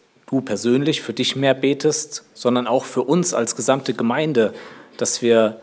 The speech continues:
dass wir viel mehr beten. Ähm, f-, vielleicht müssen wir da auch neu, ähm, uns, uns überdenken.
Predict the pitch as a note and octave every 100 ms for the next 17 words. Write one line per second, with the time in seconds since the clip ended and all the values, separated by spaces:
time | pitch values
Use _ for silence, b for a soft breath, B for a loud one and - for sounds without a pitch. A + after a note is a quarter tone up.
0 | - - A#2 - A2+ - D3+ C3 B2 A#2+
1 | B2+ C#3+ D#3 D#3 D#3+ B B B _ -
2 | A2+ A2 A2 A2+ - - - C3 - B2+
3 | A#2+ A2+ - C3+ C#3 B2 A#2 G#2 A#2+ -
4 | B2 B2+ C3+ C3+ - C3 B2 B2 B2+ B2
5 | - - - - A#2+ - A#2 A#2 B2+ C#3+
6 | D#3+ E3 D#3